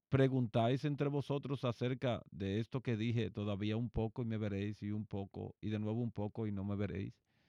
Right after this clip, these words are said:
Es, "preguntáis entre vosotros", ese es el verbo buscar, eh,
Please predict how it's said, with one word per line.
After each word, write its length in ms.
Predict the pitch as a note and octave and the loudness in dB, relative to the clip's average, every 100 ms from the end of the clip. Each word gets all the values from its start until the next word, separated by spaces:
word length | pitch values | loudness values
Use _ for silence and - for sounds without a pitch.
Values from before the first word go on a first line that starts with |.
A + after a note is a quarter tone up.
| _ _ _ _ _ _ _ _ _ | _ _ _ _ _ _ _ _ _
Es, 280 | - A2+ A2 - | -2 0 0 -4
"preguntáis 720 | - B2+ C3+ C3 B2+ A#2 C#3 | 2 2 2 2 4 4 4
entre 220 | C#3+ C3+ | 0 0
vosotros", 500 | C3 B2+ C3 C3 C3 | 0 0 0 0 0
ese 180 | B2 B2 | -2 -2
es 100 | B2 | 0
el 100 | A#2 | 0
verbo 400 | A2+ A#2 A2+ A2+ - | 2 0 0 -2 -4
buscar, 600 | G#2+ A2+ - A2+ G#2+ E2 - _ _ _ _ _ _ - | -8 -8 -8 -8 -6 -8 -14 _ _ _ _ _ _ -4
eh, 560 | G#2 G2+ F2+ D#2 C2+ | 0 0 -2 -6 -10